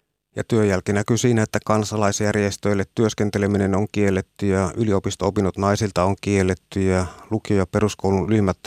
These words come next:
luokat on tytöiltä kielletty ja tytöt saavat käydä koulua tosiaankin vain kuudennelle luokalle asti, mutta pääosin eivät pidemmälle, ja poliittinen osallistuminen on kielletty ja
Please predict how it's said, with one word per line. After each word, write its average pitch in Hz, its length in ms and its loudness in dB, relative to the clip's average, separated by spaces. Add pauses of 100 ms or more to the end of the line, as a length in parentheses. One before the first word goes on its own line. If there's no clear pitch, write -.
(140)
luokat 95 360 0
on 98 120 0
tytöiltä 95 380 0 (100)
kielletty 92 560 -2 (140)
ja 90 320 -2
tytöt - 260 -2
saavat 90 280 -2
käydä 92 320 0
koulua 92 420 2 (500)
tosiaankin 95 480 -2 (280)
vain 98 340 2
kuudennelle 92 720 2 (100)
luokalle 95 480 0
asti, 104 320 -2
mutta 95 340 -6 (280)
pääosin 92 440 -2
eivät 90 240 -4 (100)
pidemmälle, 98 520 2
ja 92 180 2 (600)
poliittinen 101 540 -2
osallistuminen 107 800 0
on 101 160 0
kielletty 101 640 -2
ja 92 180 0